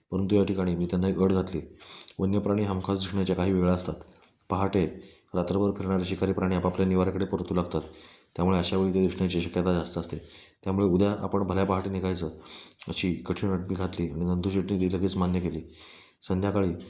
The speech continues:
मंदिरातली आरती केली. तत्पूर्वी समोरच असलेल्या भैरव गुफेमध्ये जाऊन आलो. या गुहेमध्ये एक अद्भुत अनुभव मला आला. त्याचं असं झालं,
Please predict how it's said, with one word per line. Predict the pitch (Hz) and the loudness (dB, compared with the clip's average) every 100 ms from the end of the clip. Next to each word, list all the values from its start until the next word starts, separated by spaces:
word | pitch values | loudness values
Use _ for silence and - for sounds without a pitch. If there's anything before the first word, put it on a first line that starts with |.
| - - | -20 -8
मंदिरातली | 87 92 95 92 98 | -2 2 2 2 0
आरती | 82 - | 0 -2
केली. | 87 80 78 - - - - | -4 -4 -6 -12 -16 -16 -12
तत्पूर्वी | 80 - 95 | -6 -2 0
समोरच | 90 90 95 98 | 2 2 2 0
असलेल्या | 95 92 90 | 0 0 -2
भैरव | 80 87 90 | 0 0 2
गुफेमध्ये | 90 90 87 92 82 82 - | 0 -2 -2 -2 -4 -6 -6
जाऊन | 82 82 | -4 -2
आलो. | 80 78 - - - - - - | -4 -8 -14 -20 -20 -20 -20 -4
या | 80 | -2
गुहेमध्ये | 80 87 95 90 78 78 - - - - _ - | 0 0 0 -2 -4 -8 -20 -20 -20 -20 _ -6
एक | 87 - | -4 -2
अद्भुत | 76 87 104 | -4 0 0
अनुभव | 92 90 92 92 | 0 2 4 4
मला | 85 | 2
आला. | 80 73 - - _ _ - - _ _ _ _ | 0 -4 -8 -20 _ _ -20 -20 _ _ _ _
त्याचं | 98 85 85 | -4 0 2
असं | - | 0
झालं, | 82 73 | -2 -6